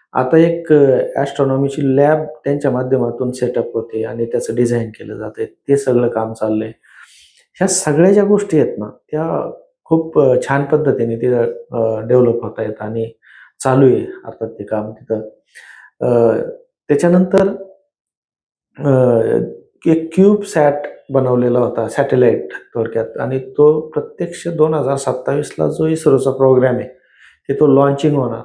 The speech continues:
तर लॉन्चिंग होणारा, अ, अ, सॅटेलाइट क्यूबच्या आकाराचा तो मुलांनी बनवला आमच्या. अ, आता माननीय,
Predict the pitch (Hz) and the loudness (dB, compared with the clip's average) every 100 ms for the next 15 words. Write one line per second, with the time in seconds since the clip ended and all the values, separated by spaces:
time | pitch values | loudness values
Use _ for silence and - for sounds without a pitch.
0 | - 165 135 156 165 202 185 127 135 160 | -6 -2 2 2 0 0 -2 -2 0 2
1 | 185 208 247 220 - - 151 131 127 123 | 2 2 0 -6 -10 -10 -4 -2 -2 -4
2 | 117 120 - _ - _ _ 135 127 120 | -6 -8 -14 _ -20 _ _ -8 -6 -4
3 | 117 110 117 117 _ _ _ _ _ _ | -4 -2 -4 -6 _ _ _ _ _ _
4 | _ - 139 147 143 143 185 - - _ | _ -4 0 2 4 2 0 -6 -16 _
5 | - 139 135 135 131 127 127 - 120 117 | 0 2 2 2 0 2 0 -2 -2 -2
6 | 117 165 175 156 147 131 117 120 117 117 | -4 -6 -4 -4 -2 0 0 -2 0 0
7 | 113 113 117 120 139 135 - - - - | 2 0 -2 -8 -12 -12 -14 -20 -20 -20
8 | - - _ _ - 127 120 - 147 143 | -20 -20 _ _ -2 0 0 -2 2 2
9 | 135 131 135 135 143 | 2 0 0 0 4